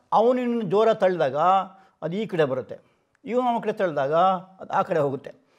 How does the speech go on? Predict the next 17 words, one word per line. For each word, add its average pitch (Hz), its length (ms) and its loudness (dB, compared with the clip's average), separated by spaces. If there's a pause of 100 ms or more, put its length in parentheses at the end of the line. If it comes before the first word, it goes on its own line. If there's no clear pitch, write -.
(240)
So, 190 120 0
ಎರಡು 240 280 6
ಬಲಗಳು 220 540 6
ಕ್ರಿಯೆ 185 420 -2
ಮಾಡ್ತಾ 143 340 -2
ಇರ್ತವೆ 92 280 -14 (540)
ಅಲ್ವಾ? 160 480 2 (340)
ಇದು 226 200 -6
ಈ 233 160 4
ಥರ 240 160 0
ಇರೋದಕ್ಕೆ 214 320 2
ಏನಂತಾರೆ? 185 680 2
ಬ್ಯಾಲೆನ್ಸ್ಡ್ 196 680 2
ಫೋರ್ಸ್. 170 360 -2
ಇನ್ನೊಂದು 190 280 -2
ಉದಾಹರಣೆ 151 280 4
ಇದಷ್ಟೇ. - 500 -10